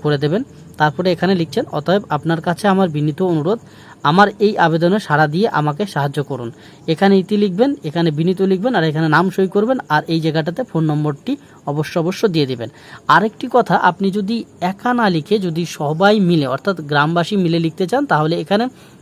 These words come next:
আমি কথার পরিবর্তে আমাদের লিখবেন, আর এখানে নাম ঠিকানা, এই নাম আর বাবার নাম না লিখে পাড়ার লোক, মানে পাড়ার আমরা গ্রামবাসী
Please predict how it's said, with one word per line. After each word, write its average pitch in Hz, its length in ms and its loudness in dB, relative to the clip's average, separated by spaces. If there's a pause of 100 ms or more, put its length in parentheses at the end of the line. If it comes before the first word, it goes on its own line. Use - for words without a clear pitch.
(220)
আমি 160 320 4
কথার 190 280 2
পরিবর্তে 165 520 0 (100)
আমাদের 165 400 2
লিখবেন, 202 400 -2
আর 156 160 2
এখানে 190 380 -2 (120)
নাম 151 200 0
ঠিকানা, 202 440 -4 (380)
এই 160 140 0
নাম 160 500 2
আর 190 100 2
বাবার 160 300 2
নাম 180 180 2
না 170 200 2
লিখে 180 260 -2 (140)
পাড়ার 160 260 4
লোক, 180 280 0 (220)
মানে 165 160 -2 (100)
পাড়ার 190 240 0
আমরা 180 300 0
গ্রামবাসী 175 640 0